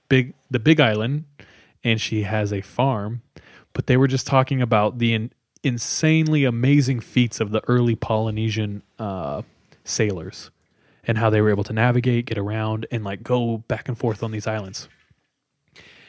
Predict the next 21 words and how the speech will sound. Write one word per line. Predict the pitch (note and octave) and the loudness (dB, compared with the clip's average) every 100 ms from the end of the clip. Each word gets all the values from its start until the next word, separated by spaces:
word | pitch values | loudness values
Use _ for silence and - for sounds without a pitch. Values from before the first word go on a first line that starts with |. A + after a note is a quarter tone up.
| - _ - | -20 _ -6
And | A2+ G#2+ G2+ | -4 -4 -6
with | G#2+ A2 | -8 -4
all | - C#3+ D#3 D#3 | 2 6 6 6
of | |
their | C#3+ C3+ | 6 2
advanced | B2 B2+ C3 - | 2 0 -2 -2
techniques, | B2 B2 B2+ D3 - - - _ _ _ _ - _ | -4 -2 -2 -4 -6 -12 -14 _ _ _ _ -20 _
one | - A#2+ C3 | -4 0 2
of | C#3 | 2
those | C3+ C3 A#2+ | 2 0 0
was | A#2 G#2+ | 0 0
Joe | G#2 A#2+ | 2 2
Rogan's | A2+ A2+ A2 - | 4 2 -2 -4
favorite, | B2+ C3+ C#3+ _ _ _ _ B2 | -4 -4 -8 _ _ _ _ -6
and | A#2 | -4
it | A2+ | -2
was | A2+ G#2+ G#2 G2+ G#2 - _ _ _ _ _ _ | -2 -2 -2 -4 -8 -14 _ _ _ _ _ _
when | G#2+ G#2 | -4 2
there | A#2 | 4
was | A#2+ A2 | 4 4
no | A#2+ C3 D3+ D#3 D3+ D3+ | 2 6 6 6 4 2